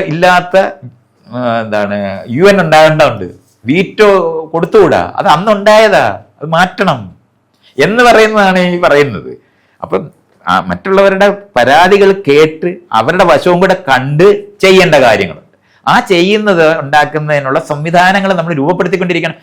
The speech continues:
ഒരു ദിവസം കൊണ്ട് ചെയ്യുന്ന പണിയൊന്നുമല്ല ഈ പറയുന്നേ. ഇതിന്റെ കാരിയേഴ്സിനെ ഉണ്ടാക്കുന്ന പണി ക്ലാസ് റൂമിൽ നടക്കും.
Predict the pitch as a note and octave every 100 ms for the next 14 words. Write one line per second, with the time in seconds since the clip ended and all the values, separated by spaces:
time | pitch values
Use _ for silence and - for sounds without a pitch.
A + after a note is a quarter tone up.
0 | _ E3 A3 F3+ F#3+ G#3 A3+ A3+ G3+ F#3+
1 | G#3 G3+ F#3+ F3+ G#3+ G#3 A3 A3+ A3+ G#3
2 | G#3 G3+ D3 A#2+ A#2+ _ _ _ _ _
3 | _ _ _ _ _ _ _ _ _ _
4 | A#2 F3 - B2+ C#3+ F3+ G3+ G#3 G#3 A3
5 | G3+ F3+ F3+ F3+ E3 C#3+ E3+ C3+ B2+ D#3+
6 | E3 D#3 C3+ F#2+ -